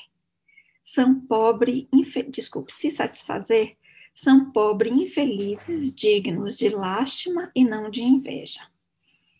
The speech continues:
Eu vou ler de novo. Meu filho acabou de encostar em mim, eu perdi o foco. "Aqueles em que mergulham no consumo em excesso, apenas para se satisfazer,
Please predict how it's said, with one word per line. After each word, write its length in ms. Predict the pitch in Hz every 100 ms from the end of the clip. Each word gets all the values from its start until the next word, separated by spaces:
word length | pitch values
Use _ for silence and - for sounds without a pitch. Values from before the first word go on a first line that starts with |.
| _ _ _ _ _ _ -
Eu 80 |
vou 120 | 247 226
ler 140 | 233
de 120 | 233
novo. 340 | 240 - - - -
Meu 140 | -
filho 240 | - - -
acabou 300 | - 269 -
de 100 | 247
encostar 360 | - 262 -
em 80 | -
mim, 120 | -
eu 80 | -
perdi 300 | - 226 269
o 80 | 262
foco. 440 | - - - - _ _ _ _ - - - - - _
"Aqueles 720 | 233 - - 269 294 320 330
em 160 | 285 294
que 380 | - - 170 143
mergulham 800 | 208 214 254 220 233 247 269 - _ -
no 140 | 240
consumo 680 | - 202 - - 269 277 262
em 260 | 254 302 302
excesso, 680 | 269 - - - - - - _ _ _ _ _ _
apenas 520 | 190 190 220 202 -
para 260 | - 190 190
se 480 | - - - 294 311
satisfazer, 1000 | - 190 - - - - - - -